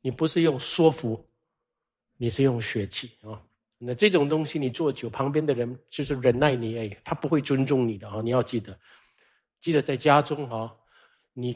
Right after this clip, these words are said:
过于被动，或者你过于那种控制，强烈的控制欲，这都是领导，弟兄领导的失败。真正的做法是什么？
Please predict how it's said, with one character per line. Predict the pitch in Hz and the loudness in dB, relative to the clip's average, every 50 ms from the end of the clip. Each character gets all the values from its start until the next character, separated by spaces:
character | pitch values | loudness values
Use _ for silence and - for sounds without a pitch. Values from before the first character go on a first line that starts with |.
| _ _ | _ _
过 | - 220 233 202 180 151 151 - | -2 2 4 6 6 4 4 0
于 | - 127 127 143 | -4 -4 -4 -4
被 | - - 165 143 123 123 | -2 0 0 0 0 0
动， | - 135 120 104 - _ _ _ _ _ _ - _ - - - | -2 -6 -8 -8 -12 _ _ _ _ _ _ -20 _ -20 -20 -16
或 | - - 185 175 156 | -6 2 6 6 6
者 | - 151 139 | 6 4 0
你 | 135 135 135 131 - _ _ _ _ _ _ _ _ _ _ _ _ _ | 2 2 0 -2 -2 _ _ _ _ _ _ _ _ _ _ _ _ _
过 | - - 226 208 185 165 | -2 0 4 4 4 4
于 | 151 147 156 160 | 4 0 0 0
那 | 165 156 143 | 0 0 0
种 | 135 131 110 107 | -2 -6 -10 -10
控 | - - - - - 240 208 165 147 | -8 -8 -8 -6 -2 0 0 0 0
制， | - 175 147 127 | -2 -6 -8 -6
强 | - - - - - 120 139 170 196 | -2 -2 -2 0 0 0 0 0 2
烈 | 196 170 | 2 2
的 | 143 123 | 2 0
控 | - - 156 135 127 | -2 -2 -4 -4 -4
制 | 120 131 120 | -4 -6 -8
欲， | 113 117 _ _ _ _ _ | -8 -10 _ _ _ _ _
这 | - 151 | -8 -2
都 | 139 156 151 | 0 0 -2
是 | 147 135 127 | 0 0 0
领 | 131 127 131 147 | 2 2 2 4
导， | 151 127 104 104 - - - | 4 4 4 2 -10 -10 -4
弟 | - 143 | -4 0
兄 | - 156 139 | 2 2 2
领 | 127 123 131 | 2 0 0
导 | 123 113 104 | 0 -2 -2
的 | 98 101 | -2 -8
失 | - - - 104 | -12 -10 -10 -12
败。 | 104 - 101 - _ _ - - - - _ _ _ _ _ _ _ _ _ _ _ _ _ _ _ _ _ | -10 -12 -12 -14 _ _ -20 -20 -20 -20 _ _ _ _ _ _ _ _ _ _ _ _ _ _ _ _ _
真 | - 240 262 269 285 269 | -2 0 2 4 4 4
正 | - 254 233 | 6 4 4
的 | 202 175 | 4 2
做 | 147 196 180 | 2 4 2
法 | 151 - 120 120 | 4 4 0 -2
是 | 127 - | -2 -8
什 | 139 - 127 | -10 -8 -6
么？ | 120 131 170 | -6 -6 -6